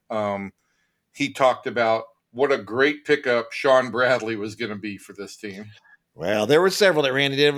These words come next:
Speaker 2: Randy once said that
Speaker 1: Didn't he, uh, he
Speaker 2: that
Speaker 1: wanted, uh, Melvin Turpin over, uh, Michael Jordan?
Speaker 2: Michael Jordan, yeah. That's, that's the, that's the standard right there. Uh, yeah. Randy would,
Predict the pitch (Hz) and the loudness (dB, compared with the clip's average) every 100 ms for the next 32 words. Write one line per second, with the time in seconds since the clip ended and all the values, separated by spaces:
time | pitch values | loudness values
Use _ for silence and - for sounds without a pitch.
0 | 135 190 220 175 170 208 202 - 185 175 | 0 2 2 2 2 0 0 -2 2 4
1 | 175 156 156 151 143 240 233 208 175 165 | 2 2 2 4 4 2 2 4 4 2
2 | 202 226 214 185 135 147 139 131 135 185 | 2 4 6 2 2 4 4 4 4 4
3 | 180 160 - 180 190 202 190 160 143 139 | 4 2 4 2 6 4 6 4 4 4
4 | 131 127 123 113 135 151 127 123 160 190 | 6 6 4 2 0 2 -2 2 2 2
5 | 214 143 135 127 107 107 110 107 139 180 | -2 0 2 0 -2 -4 -2 2 2 0
6 | - 139 196 214 170 147 139 139 175 156 | -2 0 0 0 -6 -6 -4 -4 -4 -6
7 | 147 160 131 110 98 95 104 104 101 95 | -2 0 0 0 -6 -4 -4 -4 -6 -6
8 | 80 - 87 107 104 104 98 98 90 95 | -8 -12 -8 -4 -2 -2 -4 -6 -8 -8
9 | 95 - - - _ _ 156 226 277 269 | -10 -14 -20 -20 _ _ 2 2 2 -4